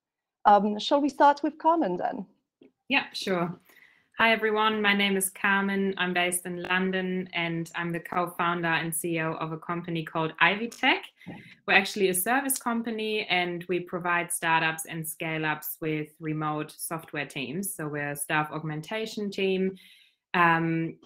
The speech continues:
Speaker 2: and we build long-term relationships both with our teams as well as with the clients, which has been working really well. And we're, yeah, head deep into the startup scene. We've been, um, running our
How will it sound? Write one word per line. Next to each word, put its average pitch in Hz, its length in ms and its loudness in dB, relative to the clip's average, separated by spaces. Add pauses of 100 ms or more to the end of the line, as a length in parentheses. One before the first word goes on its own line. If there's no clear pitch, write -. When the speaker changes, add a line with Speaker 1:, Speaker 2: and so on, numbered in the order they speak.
(180)
Speaker 2:
and 170 120 0
we 170 100 2
build 165 300 0
long-term 160 480 -2
relationships 156 800 -2
both 160 280 -4
with 220 140 -2
our 185 160 0
teams 165 380 -6
as 156 200 -4
well 147 180 -2
as 143 220 -6
with 156 140 -4
the 151 80 -8
clients, 135 500 -4
which 147 200 -8
has 147 180 -8
been 151 160 -8
working 147 400 -6
really 202 260 -2
well. 156 400 2
And 147 180 -6
we're, 143 360 0 (160)
yeah, 143 200 -4
head 165 220 -4
deep 156 200 0
into 147 240 -6
the 147 100 -6
startup 143 480 -2
scene. 147 420 -4 (500)
We've 185 280 6
been, 175 400 0
um, 165 320 2
running 185 260 2
our 165 380 0